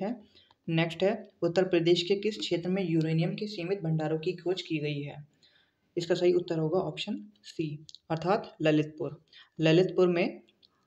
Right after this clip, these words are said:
यूरेनियम के सीमित भंडारों की खोज की गई है और लल-, ललितपुर का संबंध उत्तर प्रदेश से है।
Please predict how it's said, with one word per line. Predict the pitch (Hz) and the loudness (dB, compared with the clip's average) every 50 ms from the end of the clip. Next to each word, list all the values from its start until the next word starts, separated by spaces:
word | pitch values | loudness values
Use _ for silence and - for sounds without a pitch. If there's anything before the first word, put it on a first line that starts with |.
| _ _ - - 160 | _ _ -10 0 4
यूरेनियम | 170 165 160 170 170 175 180 185 | 4 6 6 4 4 4 2 2
के | 180 208 220 | 2 0 0
सीमित | - - 170 165 190 180 | 0 0 2 2 2 2
भंडारों | 156 165 160 156 151 147 156 151 | 2 2 2 4 4 4 2 0
की | - - - | -2 -4 -14
खोज | - - 170 160 160 | -8 -4 -2 -2 -2
की | - - 156 | -2 -4 -4
गई | 147 156 151 147 147 | 0 0 0 0 0
है | 151 180 | 0 0
और | 208 208 | 0 2
लल-, | 175 151 151 151 147 147 151 | 0 0 0 0 0 2 2
ललितपुर | 156 151 147 151 147 147 - - - 156 | 2 2 2 2 0 -2 -6 -8 -8 -6
का | 156 156 | -6 -6
संबंध | - 147 147 143 156 185 208 - | -6 -6 -6 -6 -4 -4 -4 -6
उत्तर | 160 160 - 147 | -6 -6 -6 -8
प्रदेश | 147 - 147 - 151 151 - - | -8 -8 -10 -10 -8 -8 -8 -10
से | 147 | -10
है। | 143 - - | -10 -10 -12